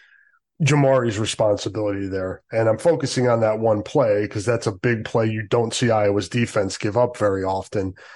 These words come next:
uh, and it sticks out like a sore thumb. And it also,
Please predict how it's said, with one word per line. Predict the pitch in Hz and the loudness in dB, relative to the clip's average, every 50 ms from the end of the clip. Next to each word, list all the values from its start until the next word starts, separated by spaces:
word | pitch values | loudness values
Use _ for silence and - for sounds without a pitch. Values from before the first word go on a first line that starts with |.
| - _ - | -20 _ -4
uh, | 98 98 95 | -2 -2 -2
and | - - 110 104 | -2 0 0 0
it | 98 92 | -2 -2
sticks | - - - - 123 - - - | -4 -4 -2 -2 -4 -4 0 0
out | 123 113 110 104 | 2 2 2 0
like | 113 113 104 - | -2 -4 -4 -6
a | - 101 | -6 -6
sore | - - 123 107 104 101 | -4 -2 -2 -2 -2 -2
thumb. | - - 123 110 104 95 92 92 - - - - - - - | 0 0 0 0 0 -2 -2 -4 -6 -10 -18 -20 -20 -12 -4
And | - 110 110 | -2 0 0
it | 107 107 | 0 0
also, | - - 127 120 117 117 - - 117 107 104 101 98 95 - | 2 2 2 2 2 0 0 0 0 2 2 2 0 -2 -6